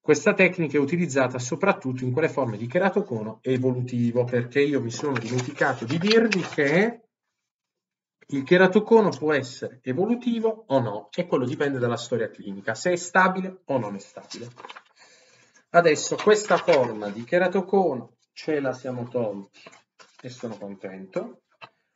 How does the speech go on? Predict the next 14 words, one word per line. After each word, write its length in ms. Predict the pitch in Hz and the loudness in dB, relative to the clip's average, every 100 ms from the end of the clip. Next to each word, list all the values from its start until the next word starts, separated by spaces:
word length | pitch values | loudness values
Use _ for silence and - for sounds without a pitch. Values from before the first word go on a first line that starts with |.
| - | -4
Abbiamo 320 | 135 175 170 | 2 2 2
parlato 540 | 143 151 143 147 135 123 | 0 0 2 -2 -2 -6
quindi 400 | 135 131 120 117 | -2 -2 -2 -2
anche 340 | 131 123 120 | -2 -4 -6
delle 240 | 107 107 | -6 -6
ectasie 560 | 104 107 - 107 - 107 | -6 -10 -8 -8 -8 -12
corneali. 840 | - 101 98 95 87 87 113 208 - _ _ _ _ _ _ _ _ _ _ _ _ _ _ _ _ - - - - | -8 -8 -8 -10 -12 -10 -4 -4 -6 _ _ _ _ _ _ _ _ _ _ _ _ _ _ _ _ -20 -20 -18 -4
Adesso 420 | 175 196 190 - | 2 2 2 0
dobbiamo 380 | 156 151 143 135 | -2 0 0 2
parlare 560 | 180 175 143 139 139 | 2 2 2 2 2
delle 760 | 135 139 127 117 117 110 107 _ | 2 2 2 0 -2 -4 -8 _
cheratiti 880 | _ 151 165 196 - 127 123 147 160 - - - _ _ _ _ _ - - | _ 0 0 0 -2 -6 -4 -6 -6 -10 -20 -20 _ _ _ _ _ -20 -12
di 100 | 123 | -6
natura 500 | 131 127 151 143 110 | -4 -4 -4 -4 -4